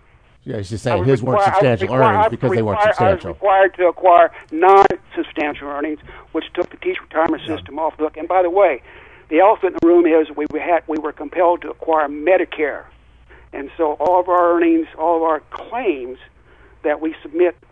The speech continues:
Speaker 2: for our health coverage first goes through Medicare, not teacher retirement system. How about looking into it?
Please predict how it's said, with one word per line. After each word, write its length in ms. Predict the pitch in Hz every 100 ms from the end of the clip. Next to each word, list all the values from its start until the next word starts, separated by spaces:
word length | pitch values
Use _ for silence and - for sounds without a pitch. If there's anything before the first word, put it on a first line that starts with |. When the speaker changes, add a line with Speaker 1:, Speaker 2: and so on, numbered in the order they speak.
| -
Speaker 2:
for 220 | 151 151
our 140 | 143
health 220 | 139 190 185
coverage 320 | 151 147 143 - -
first 260 | 190 180
goes 220 | - 165 160 -
through 140 | 156
Medicare, 640 | 156 170 160 151 147 139 - - - _
not 420 | 147 147 165 165
teacher 240 | - 170 - 147
retirement 420 | - 143 147 147 -
system. 320 | 120 - - _ _ _ _ _
How 100 | 190
about 160 | 226
looking 200 | 220 190
into 240 | 196 180 -
it? 140 | -